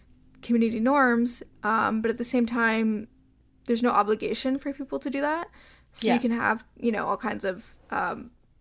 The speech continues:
Speaker 1: bad content or even illegal content in some cases,
Speaker 2: Yeah.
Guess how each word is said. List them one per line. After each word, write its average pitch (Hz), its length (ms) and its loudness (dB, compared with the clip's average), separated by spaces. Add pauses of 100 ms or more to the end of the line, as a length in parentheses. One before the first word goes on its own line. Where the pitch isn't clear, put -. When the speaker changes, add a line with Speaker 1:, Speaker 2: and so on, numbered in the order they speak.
(1080)
Speaker 1:
bad 190 220 0
content 214 440 -2
or - 60 -4
even - 220 -6
illegal 240 300 2
content 233 420 0
in - 80 -4
some 233 160 -4
cases, 214 640 -2
Speaker 2:
Yeah. 180 280 -4